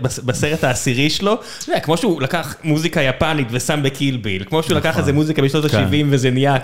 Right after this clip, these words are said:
Speaker 1: פתיח של כלבי אשמורת. אתה, אתה תמיד במרחק היום, ב-, באלפיים עשרים ואחת, מרגיש לי מאיזה גאון שיחבר את ה-, את ה-
Speaker 2: אז זה, אז זה הקטע, זה בדיוק מה שדיברנו, שבעצם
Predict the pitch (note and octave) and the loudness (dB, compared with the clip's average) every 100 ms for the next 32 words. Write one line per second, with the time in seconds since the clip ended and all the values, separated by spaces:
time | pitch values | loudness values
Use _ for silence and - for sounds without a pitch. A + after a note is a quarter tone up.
0 | - D3 C#3 D#3 D3+ C#3 A#2+ C3+ C3+ - | -4 -4 0 0 0 0 0 2 0 0
1 | A2 G2 G#2+ - - - _ - - C#3+ | -2 -2 -6 -12 -20 -20 _ -18 -10 -8
2 | C#3 D#3 - D3 A3 B3+ A#3+ C#3 B2 F#2+ | -6 -4 -2 0 0 2 2 0 -2 -2
3 | G#3 - A#2 A#2 E3 F3+ C3 A2 G2 F#2+ | -2 -2 0 2 0 0 -2 -4 -4 -4
4 | - G#2 A2 C#3 B2+ C#3 A2 D3+ B2 G2+ | -6 -6 -4 -2 -2 -4 -2 -2 -2 -4
5 | A2 D3 - A3 C#4+ - _ _ B2 A#2 | -2 -2 -2 -4 -4 -6 _ _ -4 0
6 | A#2+ C3 B2 C3 D3+ G#3 C4+ E3 A2 C3 | 2 0 2 2 4 2 2 0 2 2
7 | C#3+ D3+ F3+ D#3+ A#2+ - A#2 A#2+ C3 G#2 | 2 2 0 0 0 -2 -4 0 2 2
8 | D3 C#3 A2+ D3 D3+ F#3+ C3 G#2+ G#2+ C3+ | 2 2 2 2 2 2 0 0 2 2
9 | C#3 C#3 C3 C3+ C#3+ A2+ - G2+ B2 - | 2 0 2 2 2 2 0 0 0 0
10 | C#3 | 0